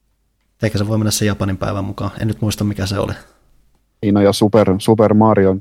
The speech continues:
Speaker 2: tietenkin tuli Donkey Kongissa
Speaker 1: Mm.
Speaker 2: vuonna kahdeksankymmentäyksi, niin, niin se olisi ensi vuonna sitten juhlavuosi
Speaker 1: Niin, mun mielestä,
Speaker 2: Mariolle
Speaker 1: niin,
Speaker 2: ja
Speaker 1: mun
Speaker 2: Don-,
Speaker 1: mielestä, niin,
Speaker 2: ja,
Speaker 1: mun
Speaker 2: ja Donkey Kongille.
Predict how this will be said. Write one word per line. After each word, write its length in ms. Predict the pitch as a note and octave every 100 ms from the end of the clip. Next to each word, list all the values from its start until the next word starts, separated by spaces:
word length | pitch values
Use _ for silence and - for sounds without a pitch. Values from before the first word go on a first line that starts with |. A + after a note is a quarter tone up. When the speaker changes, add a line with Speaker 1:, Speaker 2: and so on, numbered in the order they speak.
| -
Speaker 2:
tietenkin 280 | G#2 G2+ G2+
tuli 220 | G#2 G2+
Donkey 220 | A2+ G2
Kongissa 400 | G2 G2 F#2 A2
Speaker 1:
Mm. 20 |
Speaker 2:
vuonna 180 | F#2+ G2
kahdeksankymmentäyksi, 840 | G2+ G2+ - G2+ G#2 A2 - -
niin, 160 | F#2 F2
niin 100 | F2
se 100 | F2
olisi 200 | F2+ - -
ensi 240 | G2+ -
vuonna 260 | G2 E2 E2+
sitten 380 | F2+ - F2+ A2 _ _ _ _ _ _ G#2 - A2+ A2+
juhlavuosi 600 | A2 G#2 G2 G2 G#2 G#2+
Speaker 1:
Niin, 140 | A2 G#2
mun 160 | G#2
mielestä, 180 | D#3+ F2
Speaker 2:
Mariolle 120 | F#2
Speaker 1:
niin, 80 | B2
Speaker 2:
ja 60 | G#2+
Speaker 1:
mun 60 | C3
Speaker 2:
Don-, 40 |
Speaker 1:
mielestä, 200 | C3 B2
niin, 60 | C3
Speaker 2:
ja, 100 | C3
Speaker 1:
mun 100 | B2+
Speaker 2:
ja 160 | C3
Donkey 220 | A#2+ A2
Kongille. 380 | A2 G#2+ G#2+ A2